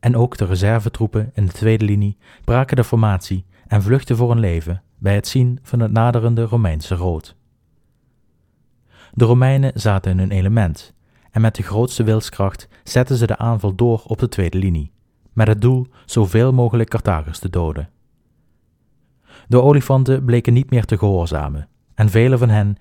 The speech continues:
vielen ten prooi aan de Romeinen. De slag werd door Rome gewonnen en naar verluidt zouden de Carthagers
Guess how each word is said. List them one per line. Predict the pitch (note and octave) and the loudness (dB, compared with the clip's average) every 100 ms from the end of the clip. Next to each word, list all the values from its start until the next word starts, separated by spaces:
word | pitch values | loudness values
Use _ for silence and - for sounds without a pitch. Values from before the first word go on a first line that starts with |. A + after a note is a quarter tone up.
| _ | _
vielen | - B2+ B2 | 2 2 4
ten | B2+ | 0
prooi | - F2+ F2 | -2 -4 -2
aan | F2 F2 | -2 -2
de | |
Romeinen. | F2 F#2 G2 D#2+ D2+ - _ _ _ _ _ _ _ - | 0 0 0 -2 -6 -12 _ _ _ _ _ _ _ -6
De | A2+ | -4
slag | - C3+ - - | 0 0 -2 -6
werd | A#2+ - | -4 -2
door | G2 | -2
Rome | F#2 F2 E2+ | -2 -2 -2
gewonnen | F#2+ G#2 G#2 G#2 _ _ _ | -2 0 -2 -4 _ _ _
en | A2 | 0
naar | A2 A2 | 2 2
verluidt | A2 A#2 B2+ - | 2 2 0 -4
zouden | - A#2+ A2+ | -2 -2 0
de | A#2 | -2
Carthagers | A2 - A2 G#2+ G#2 - | -4 0 0 0 -4 -8